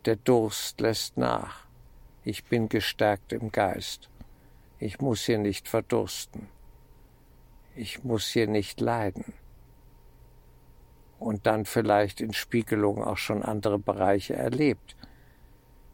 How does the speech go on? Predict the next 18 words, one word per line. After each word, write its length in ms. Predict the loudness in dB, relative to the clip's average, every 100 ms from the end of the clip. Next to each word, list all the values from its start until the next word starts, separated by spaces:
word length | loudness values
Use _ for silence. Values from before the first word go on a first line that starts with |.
| -20 -20 -6
die 60 | -2
uns 340 | -2 -2 0
wohltun, 760 | 6 8 6 2 -2 -2 -4 -14 -18 -20 -20 -20 -20 -20 -20 0
wo 100 | 0
Menschen 540 | 2 2 2 0 -4 -6
zueinander 720 | -2 0 0 2 2 2 0
finden 640 | 0 0 0 -2 -4 -6 -10 -20 -20 -20 -20 -20 -16
und 220 | -6 -6 -2
einander 640 | 0 2 2 2 2 2
unterstützen 960 | 0 -2 -2 0 0 0 -4 -8 -10 -14 -16 -20 -20 -20 -20 -20 -20 -20 -20 -6
und 200 | -4 -2
hilfreich 760 | 2 2 2 0 0 0 -4
wirken 400 | -2 -2 -2 -10 -12 -18 -20 -20 -20 -20 -20 -20 -20 -20 -20 -20 -20 -20 -20 -20 -20 -16 -6
und 180 | -4 -4
zuhören 840 | -2 0 2 4 4 2 -4 -4
und 480 | -4 -6 -10 -14 -6
da 300 | 0 2 2
sind. 480 | 0 -4 -6 -10 -16